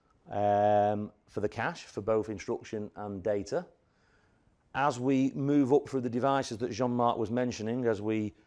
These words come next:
progress into the new technologies and up to four hundred megahertz, these values will change. So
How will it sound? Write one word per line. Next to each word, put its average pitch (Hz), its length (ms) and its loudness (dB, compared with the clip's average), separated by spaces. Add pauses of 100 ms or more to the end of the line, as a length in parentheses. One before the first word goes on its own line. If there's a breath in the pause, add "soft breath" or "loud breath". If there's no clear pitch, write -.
(180 soft breath)
progress 123 600 2
into 113 220 -6
the 110 420 -2
new 110 220 -4
technologies 110 1080 0
and 104 540 -4
up 117 120 -6
to 107 120 -10
four 110 260 2
hundred 98 240 -6
megahertz, 98 840 -2 (1400)
these 135 220 0
values 123 540 4
will 117 260 2
change. 82 420 -4 (1080)
So 101 500 0